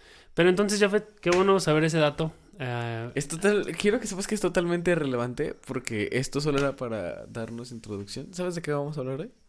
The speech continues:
Speaker 1: Eh, no, es el capítulo número uno.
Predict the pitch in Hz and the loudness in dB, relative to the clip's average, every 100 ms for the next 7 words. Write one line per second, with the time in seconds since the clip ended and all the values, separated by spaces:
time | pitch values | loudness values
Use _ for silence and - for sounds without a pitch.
0 | _ - 131 120 117 117 113 113 113 107 | _ -10 -8 -6 -6 -8 -8 -8 -10 -14
1 | 107 - - 113 123 165 196 208 - - | -18 -20 -14 -10 -8 -6 -6 -8 -12 -20
2 | _ - 135 - 139 - 131 139 139 135 | _ -10 -8 -6 -8 -8 -10 -8 -6 -4
3 | 127 127 127 127 160 | -4 -6 -6 -6 -8